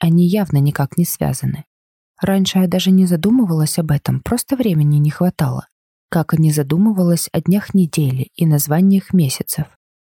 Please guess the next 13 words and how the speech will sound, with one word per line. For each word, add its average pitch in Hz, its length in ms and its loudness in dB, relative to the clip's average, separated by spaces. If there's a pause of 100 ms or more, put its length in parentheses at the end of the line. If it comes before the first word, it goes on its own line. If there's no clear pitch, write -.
(520)
Надо 175 420 2
бы 233 240 2
этот 165 340 -2
вопрос 160 460 -2
уточнить. - 680 -4 (480)
Кстати, - 400 -6
по - 140 -4
состоянию 170 680 0
книг 262 300 0
было 185 240 2
совершенно 185 580 0
невозможно 196 640 2
понять, 208 420 0